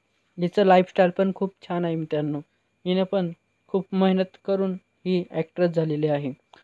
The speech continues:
आता तुमच्यासमोर दुसरी ॲक्ट्रेस जी येत आहे, ती आहे शिवानी भोकर. ही ॲक्ट्रेस पहिल्यांदा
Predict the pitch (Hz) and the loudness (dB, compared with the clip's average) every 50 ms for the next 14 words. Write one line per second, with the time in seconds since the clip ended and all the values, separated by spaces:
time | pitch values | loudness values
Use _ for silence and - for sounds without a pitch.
0 | _ _ _ - 190 - 202 196 - 220 214 202 214 208 - 202 202 196 190 185 | _ _ _ -8 -2 -2 0 0 2 2 2 2 2 2 2 0 0 0 0 0
1 | 202 190 - 226 226 214 196 - - - 196 196 185 180 196 202 196 - 190 180 | -2 -2 0 2 2 2 2 0 -4 -6 -6 -4 -4 -2 0 0 2 2 2 2
2 | 175 - 202 185 185 185 180 - _ _ _ _ - - - 196 190 185 190 196 | 2 2 2 2 4 2 2 -2 _ _ _ _ -8 -2 2 6 6 6 6 6
3 | 196 180 175 175 165 165 - 170 151 135 120 - _ _ _ _ _ _ _ _ | 4 4 4 2 2 2 2 0 0 0 -4 -12 _ _ _ _ _ _ _ _
4 | _ _ _ - 202 196 196 190 185 - - 196 196 196 - - - 202 190 190 | _ _ _ 0 4 4 4 4 4 2 2 2 2 2 0 0 0 2 2 4
5 | 185 185 190 180 185 190 | 2 2 4 6 6 4